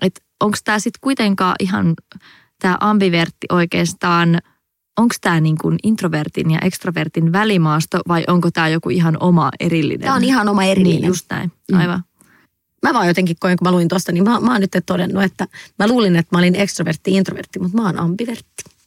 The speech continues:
Speaker 2: <laughs>
Speaker 1: Mä en tiedä edelleenkään, mikä on ekstrovertti, introvertti, <laughs> mutta
Speaker 2: Että mä oon introvertti, joka on kuitenkin ulospäin suuntautunut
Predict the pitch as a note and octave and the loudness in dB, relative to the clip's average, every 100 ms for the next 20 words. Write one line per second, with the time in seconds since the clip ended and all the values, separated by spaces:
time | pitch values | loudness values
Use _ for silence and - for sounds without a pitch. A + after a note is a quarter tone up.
0 | - - - - - D4+ - - - G#3 | -14 -12 -12 -14 -4 -4 -2 -8 -4 -2
1 | G3 G#3 G3 G3+ F3+ E3+ E3+ F3 E3+ E3 | 0 2 2 2 2 2 2 2 0 0
2 | F3+ F3 F3 D3 D#3+ - - E3 D3+ E3+ | -2 -2 -2 0 -2 -2 0 2 2 0
3 | D3 E3 - - - G3 G#3 G#3 A#3+ A#3 | 0 -2 -4 -6 0 2 4 4 4 4
4 | B3 B3 C4+ C4+ C4+ B3+ G#3+ B2 D#4 E4+ | 2 0 2 4 4 2 -2 -2 -2 -2
5 | A#3 G3+ F3+ G3+ G3 - A3+ B3 G#3+ F3 | -2 -2 0 0 0 0 2 2 2 0
6 | E3 E3 E3+ F3 D#3 - C3+ E3 - F3+ | 2 0 2 2 0 -2 -6 -4 -4 -4
7 | F#3 G3 F#3+ | -4 -4 -6